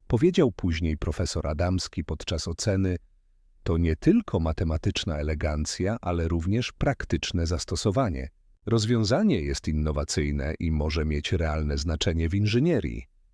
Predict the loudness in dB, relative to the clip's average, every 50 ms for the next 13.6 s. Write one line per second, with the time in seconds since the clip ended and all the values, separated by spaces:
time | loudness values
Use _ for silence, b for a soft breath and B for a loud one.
0 | _ _ _ _ _ _ _ _ _ -4 -2 2 4 4 4 4 4 4 2 2
1 | 2 2 4 4 4 4 4 2 2 2 2 0 -2 -4 -4 -4 -4 -6 -12 _
2 | _ -4 -2 0 0 0 0 -2 -2 -4 -8 -6 -2 -2 -2 -2 -2 -2 -2 -4
3 | -4 -6 -4 -4 -4 -4 -4 -4 -6 -6 -6 -8 -10 _ _ _ _ _ _ _
4 | _ _ _ _ _ _ _ _ _ _ _ -4 0 0 0 0 0 -2 -2 0
5 | 0 0 2 2 2 0 0 -2 -4 -4 -4 -4 -4 -4 -4 -4 -4 -2 -2 -2
6 | 0 0 0 2 2 0 -2 -2 0 0 0 2 2 0 -2 -2 -4 -6 -6 -4
7 | -4 -4 -4 -4 -4 -2 0 0 0 0 0 0 0 0 0 -2 -2 -2 -2 -2
8 | -2 -2 -4 -4 -4 -4 -4 -4 -2 -2 -2 0 0 0 0 0 0 0 0 0
9 | 0 0 0 0 0 0 0 0 0 0 0 0 0 0 -2 -2 -2 -2 0 0
10 | 2 2 2 0 -2 -2 -2 0 2 2 2 0 -2 -4 -6 -8 -10 -12 -12 -14
11 | -16 _ -20 _ _ -20 _ -4 -2 0 0 0 0 0 -2 -4 -6 -14 -16 _
12 | _ 0 0 2 2 2 0 0 -2 -2 -6 -8 -10 -10 -10 -10 -10 _ _ _
13 | _ -8 -4 0 2 2 4 4 2 2 0 -2